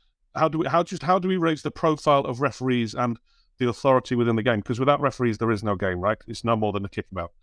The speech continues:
We're not Ultimate Frisbee. We can't, we just can't referee ourselves. How do we eradicate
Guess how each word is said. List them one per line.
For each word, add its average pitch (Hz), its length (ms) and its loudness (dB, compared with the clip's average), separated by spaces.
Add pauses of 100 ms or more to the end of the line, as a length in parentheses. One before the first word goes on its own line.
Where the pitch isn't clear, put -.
(280)
We're 113 80 0
not 117 160 2
Ultimate 110 360 -6
Frisbee. 95 300 -4
We 90 100 -6
can't, 101 260 -4 (440)
we 95 80 -6
just 95 180 -8
can't 104 240 0
referee 98 300 -2
ourselves. 90 320 -4 (300)
How 143 180 2
do 139 140 0
we 135 240 0
eradicate 143 760 -2